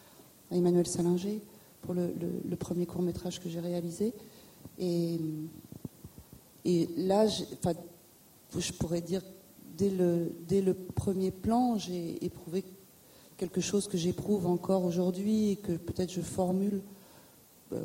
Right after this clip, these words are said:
plus qu'il y a presque trente ans. Euh, non, vingt-cinq, disons. Euh,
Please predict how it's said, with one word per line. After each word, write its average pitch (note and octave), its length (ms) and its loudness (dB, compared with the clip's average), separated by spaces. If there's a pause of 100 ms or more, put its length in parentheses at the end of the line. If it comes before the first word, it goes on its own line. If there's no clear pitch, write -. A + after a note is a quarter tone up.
(120)
plus - 320 -4
qu'il - 140 -10
y - 40 -6
a D#2+ 120 -8 (500)
presque - 360 -12 (320)
trente - 280 -18
ans. A3+ 100 -12 (1400)
Euh, D#3+ 480 -6
non, D3 160 -6
vingt-cinq, D3+ 360 -8
disons. D3+ 260 -8 (480)
Euh, F3 240 4